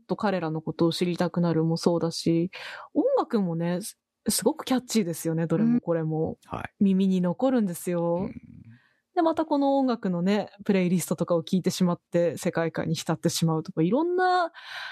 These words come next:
Speaker 1: あの、いろんな形で私の心を蝕んでくるな、という。
Speaker 2: はい。
Speaker 1: うん、本当にだから、あの、この作品が、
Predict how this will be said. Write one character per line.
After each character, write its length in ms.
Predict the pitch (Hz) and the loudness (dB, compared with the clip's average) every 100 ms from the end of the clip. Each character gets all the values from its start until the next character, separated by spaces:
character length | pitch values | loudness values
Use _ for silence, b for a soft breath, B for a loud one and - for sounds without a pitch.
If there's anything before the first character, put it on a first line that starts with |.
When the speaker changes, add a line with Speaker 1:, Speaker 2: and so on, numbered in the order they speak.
| B B | B B
Speaker 1:
あ 200 | 202 202 | -2 0
の、 680 | 185 180 180 180 160 147 143 | 0 -2 -2 -2 -2 -4 -2
い 100 | 165 | 0
ろ 140 | 262 349 | 2 0
ん 100 | 359 | 0
な 140 | 370 | -2
形 300 | 370 359 311 | -2 -4 -2
で 120 | 311 | 0
私 320 | 294 285 - | 2 0 -2
の 120 | 285 262 | 0 0
心 320 | 254 277 247 | 0 2 2
を 40 | |
蝕 380 | 190 190 226 226 | 0 -2 0 0
ん 40 | |
で 80 | 196 | 0
く 120 | - | 0
る 160 | - 185 | 0 -2
な、 260 | 170 240 240 | 0 0 0
と 220 | - 294 | 2 2
い 140 | 233 | 2
う。 200 | 233 226 | 0 0
Speaker 2:
は 80 | 269 | -2
い。 180 | - - _ _ - B B B B B B B _ 185 | -6 -18 _ _ -10 B B B B B B B _ 0
Speaker 1:
う 60 | |
ん、 160 | 180 180 | 2 2
本 220 | 262 269 | 0 -2
当 140 | - 269 | 0 2
に 80 | |
だ 120 | 262 269 | 2 0
か 140 | 220 | 0
ら、 320 | 185 170 170 | 0 0 0
あ 100 | 185 | 0
の、 140 | 175 175 | -2 2
こ 140 | 202 | 2
の 80 | 220 | 2
作 260 | 233 233 | 0 -4
品 340 | - 220 220 214 | -2 2 2 2
が、 720 | 214 214 208 202 202 185 | 0 0 0 0 0 -2